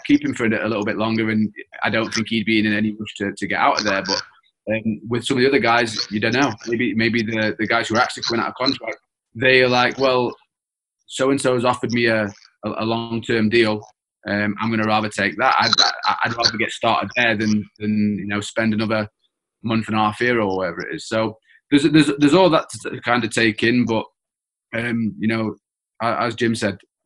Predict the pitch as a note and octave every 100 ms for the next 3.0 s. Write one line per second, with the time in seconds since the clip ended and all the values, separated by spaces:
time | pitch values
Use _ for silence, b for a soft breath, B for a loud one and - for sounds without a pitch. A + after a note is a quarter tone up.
0 | - A#2 A#2+ A#2+ G#2 A#2 A#2 A2+ A2+ G#2+
1 | A2 - - - G#2+ - G2+ G#2+ G2+ G#2+
2 | A2 G#2 G#2 G#2 G2 G#2+ G#2+ G2 F#2+